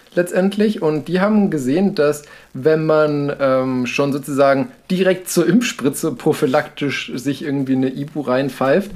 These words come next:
oder irgendwas Gleichwertiges, dass die tatsächlich am Ende mit, ähm, logischerweise zwar weniger Symptomen, klar, aber auch mit einem geringeren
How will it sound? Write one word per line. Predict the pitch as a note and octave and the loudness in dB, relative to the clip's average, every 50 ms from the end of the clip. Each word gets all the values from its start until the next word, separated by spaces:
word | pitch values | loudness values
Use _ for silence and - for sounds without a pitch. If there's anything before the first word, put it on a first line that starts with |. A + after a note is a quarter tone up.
| - - - - - - | -16 -16 -18 -20 -18 -4
oder | - C#3+ C#3 C#3 C#3 C#3 C3+ C3+ B2+ | -2 2 4 4 6 6 4 4 2
irgendwas | C3+ C#3 D3+ B2+ - C#3 C3+ B2 C3 C3+ C3 C3 - - - D3 | 0 -2 -4 -4 -2 -2 0 2 2 2 0 0 -4 -10 -8 -2
Gleichwertiges, | B2+ C#3 C3 C3 D3 - - D3+ C#3 C#3+ D3 D#3 D3+ F3+ G3 G3+ - - - - _ | 0 2 2 2 0 0 0 0 0 0 0 -2 0 -2 -2 -2 -6 -14 -20 -6 _
dass | - D3+ C#3+ - | -2 -2 0 -2
die | D#3+ E3 | -4 -2
tatsächlich | - F3 C#3 A2+ B2+ D#3+ E3+ - A#3+ - - | -2 -2 0 2 0 0 2 2 0 0 0
am | C#3+ C3+ C3+ | -2 -2 -2
Ende | - C#3+ D#3 E3+ F3 G3+ G3+ | -2 -2 -2 0 0 2 2
mit, | G3+ F#3+ F3 E3 D#3+ D#3+ - - - - - - - | 2 2 0 0 -2 -4 -6 -8 -16 -14 -12 -6 -2
ähm, | D#3 D3 C#3+ C#3 C3+ C3+ B2+ A#2 A2+ - - | 2 2 2 2 2 0 0 -2 -4 -6 -10
logischerweise | - B2 B2+ C3+ B2 A#2+ A#2 A2+ B2 C3 A#2+ | -4 -2 -2 -2 -2 -2 -2 -2 0 -2 -2
zwar | - - A2+ A2+ | -2 -4 -2 0
weniger | G#2+ C3 B2+ C3 C3 C3 B2 | 0 2 2 2 2 2 2
Symptomen, | A2+ A#2+ A#2+ A2 - B2 C3 E3 G3+ A#3+ C4+ - - | 2 2 0 0 2 2 2 4 4 2 2 0 -4
klar, | - - - - B2 D3+ G3+ - - - - - - - | -10 -10 -6 -2 -2 -2 -2 -2 -8 -14 -18 -18 -12 -4
aber | - B2+ C3+ C#3+ D3+ E3 F3 E3+ | 0 2 2 4 2 2 2 2
auch | F3+ F3+ - | 2 2 2
mit | F3+ E3+ - | 0 -2 -2
einem | - C#3+ C#3+ D3+ D#3 D#3 D#3+ D3+ C#3+ | 0 0 0 0 0 -2 -4 -4 -4
geringeren | D3 C#3+ C#3 D#3+ F3+ F3+ E3 D3+ D#3 D#3 D#3 D3 | -4 -2 0 0 2 2 2 2 0 0 -2 -4